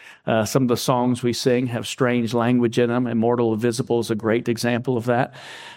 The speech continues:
Uh, and yet, these songs help us in two ways. They give words to our praise. They magnify God, and we join in that magnification of God. But they also,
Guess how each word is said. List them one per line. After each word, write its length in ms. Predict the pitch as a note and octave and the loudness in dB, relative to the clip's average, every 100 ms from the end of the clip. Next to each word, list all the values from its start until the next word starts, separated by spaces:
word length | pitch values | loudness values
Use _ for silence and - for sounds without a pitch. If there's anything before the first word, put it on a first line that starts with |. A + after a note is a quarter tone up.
| - | 0
Uh, 340 | C3+ C3+ C3 - _ _ _ | 2 0 -4 -14 _ _ _
and 180 | - E3 | 0 4
yet, 420 | A3 C4+ F3 - - _ _ - | 6 4 2 -6 -20 _ _ -2
these 280 | F3 G#3 | 4 4
songs 680 | - G3+ G3 G3+ F#3+ D#3+ - - | 4 4 4 4 2 0 -6 -10
help 320 | - A3 G#3 | 2 2 4
us 240 | F3 D#3 E3 | 2 2 0
in 260 | E3 D#3 | 2 2
two 240 | D3+ G3 D3+ | 2 2 4
ways. 540 | D#3+ E3 A2 F#2+ G#2+ | 4 4 2 0 0
They 140 | C#3 | 2
give 260 | C#3 E3 C#3 | 4 2 2
words 920 | B2+ C#3 G3 A#3 D3+ C#3 D3 - - _ _ _ _ _ _ _ _ | 0 4 4 4 4 2 -2 -8 -12 _ _ _ _ _ _ _ _
to 220 | - F3+ | 2 6
our 160 | D#3 B2+ | 6 4
praise. 800 | - F3 F3 C3+ A2+ A#2 B2+ C3 | 2 4 6 6 4 2 0 2
They 100 | B2+ | 2
magnify 760 | C3 D3 F#3 G3 E3+ F3+ E3 | 4 4 2 0 0 2 2
God, 400 | D3 C3+ C#3 C#3+ | 2 2 2 2
and 140 | C3 | 2
we 80 | C3 | 0
join 480 | B2+ B2+ C#3+ D#3 D3+ | 0 2 2 4 2
in 280 | C#3+ D3+ D3 | 2 2 2
that 180 | B2+ G#2 | 2 2
magnification 800 | G#2+ G#2+ G#2 A#2 A#2+ G2+ - G#2 | 0 0 -4 -2 0 0 -2 -6
of 120 | G2 | -2
God. 320 | A2+ G#2 B2+ | -2 0 0
But 140 | D3 | 0
they 80 | E3 | 4
also, 640 | F3 B3 - - C#3+ B2 | 4 2 2 2 4 2